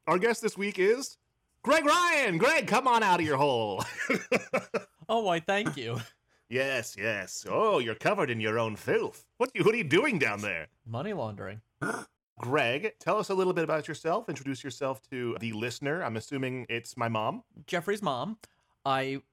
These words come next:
Speaker 2: went to Penn State for stage management, graduated, came to New York, was working in theater off Broadway, uh, not as good as Jeff being on Broadway, which he talked about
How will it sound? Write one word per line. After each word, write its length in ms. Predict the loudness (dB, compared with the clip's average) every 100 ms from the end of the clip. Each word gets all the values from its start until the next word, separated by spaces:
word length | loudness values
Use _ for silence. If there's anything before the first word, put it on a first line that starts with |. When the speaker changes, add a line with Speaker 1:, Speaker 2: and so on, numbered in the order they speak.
| -4
Speaker 2:
went 220 | -4 -2
to 320 | 0 2 2
Penn 260 | -2 -4 -4
State 280 | -6 -6
for 300 | -4 -2 -2
stage 320 | -2 -2 -4 -2
management, 680 | -4 -4 -6 -6 -6 -8 -18 -18
graduated, 960 | -10 -4 0 0 -2 -4 -4 -2 -4 -8
came 260 | -6 -6 -6
to 120 | -10
New 120 | -8
York, 440 | -4 -2 -2 -4 -14 _
was 340 | 0 2 0
working 460 | -2 -2 -2 -6 -6
in 180 | -6 -6
theater 680 | -6 -2 0 2 0 -2 -6 _ 0
off 260 | 0 0 -6
Broadway, 640 | -2 2 2 0 -2 0 -2
uh, 220 | -2 -4
not 260 | -2 -4 -4
as 360 | -6 -10 -14 -18 -6
good 160 | -4
as 200 | -4 -8
Jeff 380 | -10 -4 -4 -6 -10
being 240 | -8 -8 -10
on 280 | -6 -6 -6
Broadway, 580 | -4 -4 -2 -4 -6 -6
which 260 | -6 -8
he 260 | -10 -12 -12
talked 300 | -8 -8 -6
about 320 | -6 -4 -4